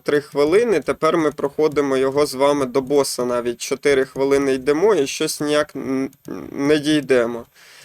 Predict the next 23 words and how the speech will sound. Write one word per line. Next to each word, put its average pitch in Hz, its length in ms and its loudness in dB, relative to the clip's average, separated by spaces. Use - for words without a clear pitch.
Е, 135 320 4
тож 214 300 2
мені 208 300 4
здається, 175 720 2
що - 280 -4
ці 175 600 0
предмети, 156 720 -2
друзі, 147 480 -2
хаосу 160 640 0
будуть, 151 540 -8
е, 131 340 2
спокійно 156 720 -2
використовуватися 139 1120 0
персонажами, 143 960 -2
виключно 143 680 -4
якщо 127 600 0
вони 139 300 0
будуть 131 400 -4
давати 131 480 2
дійсно 135 520 -2
якусь 139 440 -2
супервисоку 139 1120 -2
перевагу. 131 840 2